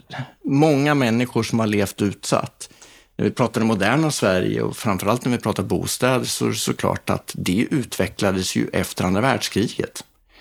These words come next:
Eh, och, eh, egentligen så höjde vi ju, eh, boendestandarden och kunde ge människor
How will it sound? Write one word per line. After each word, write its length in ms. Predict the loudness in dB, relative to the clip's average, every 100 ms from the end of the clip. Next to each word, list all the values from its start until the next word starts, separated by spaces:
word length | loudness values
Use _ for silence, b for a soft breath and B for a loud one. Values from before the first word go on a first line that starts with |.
| b b
Eh, 220 | 0 2
och, 440 | 2 0 -2 -4
eh, 220 | 0 2 0
egentligen 760 | 0 0 2 2 2 -2 -6 -4
så 100 | -2
höjde 340 | 0 0 0
vi 120 | -2
ju, 400 | -2 0 0 -2
eh, 300 | -2 -2 -4 -4
boendestandarden 1200 | -2 0 0 0 -2 0 0 2 0 0 -2
och 240 | -2 -6 -2
kunde 240 | -2 0
ge 160 | 0 0
människor 640 | 0 0 -2 -2 0 -2